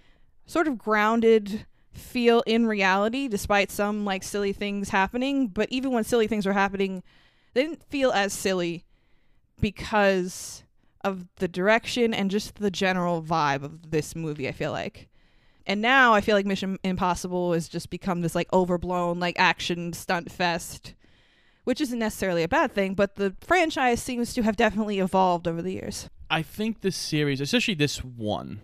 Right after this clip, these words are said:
Speaker 2: I think it came out the year after GoldenEye. I think Hollywood was looking for an American equivalent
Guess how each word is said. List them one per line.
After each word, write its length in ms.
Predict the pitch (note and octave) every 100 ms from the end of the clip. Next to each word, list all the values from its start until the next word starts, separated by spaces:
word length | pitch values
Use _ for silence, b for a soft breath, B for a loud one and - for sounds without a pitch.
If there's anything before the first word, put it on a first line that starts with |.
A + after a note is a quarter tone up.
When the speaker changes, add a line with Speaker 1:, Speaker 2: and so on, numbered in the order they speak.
| - _ - _ _
Speaker 2:
I 80 | C#3
think 180 | F3 B3
it 100 | -
came 220 | E3+ E3+
out 200 | D3 -
the 80 | A#2+
year 380 | B2+ B2+ C3 -
after 400 | A2 A#2 - A2+
GoldenEye. 880 | G#2+ - G#2 G2 G2+ D2+ - G1+ - - _ _ _ _ _ _
I 60 | E3
think 160 | A#3+
Hollywood 540 | - - F#3 G3 F3 D#3
was 220 | C#3+ C#3
looking 300 | C#3+ - D3+
for 760 | - - C3 B2+ B2 A#2+ A#2 - - b b b b b -
an 140 | F3
American 800 | D#3+ D#3+ D#3+ D#3+ E3 - C#3+ C#3+
equivalent 920 | B2+ - - D3+ D#3 C#3 B2+ B2